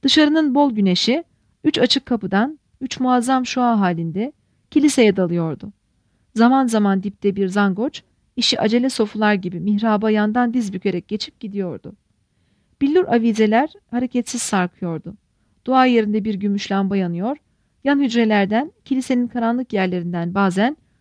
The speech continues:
iç çekişlerini andıran sesler geliyor, bunlara kapanan bir parmaklığın yüksek kubbeler altında yankıları devam eden gürültüsü katılıyordu.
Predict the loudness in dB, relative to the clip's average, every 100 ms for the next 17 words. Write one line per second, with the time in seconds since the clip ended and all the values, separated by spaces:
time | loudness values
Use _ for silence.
0 | _ -8 -2 -4 -2 0 2 2 2 2
1 | 0 -2 0 -4 -2 -4 -2 -4 -4 -4
2 | -6 _ _ _ _ 0 2 2 -2 -6
3 | _ _ _ -8 -4 -2 -2 -4 -2 0
4 | 0 0 0 0 -2 -2 -4 -2 0 2
5 | 2 0 -2 -4 0 0 0 -2 -2 0
6 | 0 0 -2 -2 -6 -4 -6 -6 -16 -10
7 | -10 -8 -8 -6 -8 -12